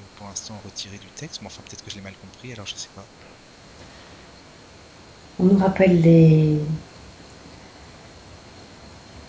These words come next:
Speaker 2: la loi divine, la... les lois de la justice divine. Quand on fait le mal, par un moyen ou un... par un autre,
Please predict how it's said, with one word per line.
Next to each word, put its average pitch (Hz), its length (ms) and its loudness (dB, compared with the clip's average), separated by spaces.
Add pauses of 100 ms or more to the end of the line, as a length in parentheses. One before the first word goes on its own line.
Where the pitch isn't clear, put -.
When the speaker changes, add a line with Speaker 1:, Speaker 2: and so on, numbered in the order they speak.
(920)
Speaker 2:
la 175 140 4
loi 185 180 6
divine, 180 500 4
la... 151 100 4 (360)
les 170 120 2
lois 175 240 6
de 160 100 2
la 160 40 6
justice 170 400 0
divine. 170 460 2 (1400)
Quand 160 200 0
on 160 60 2
fait 165 160 2
le 160 80 6
mal, 180 480 4 (1040)
par 160 180 0
un 160 40 4
moyen 170 340 4
ou 175 100 4
un... 160 200 4
par 160 200 0
un 156 140 4
autre, 160 320 0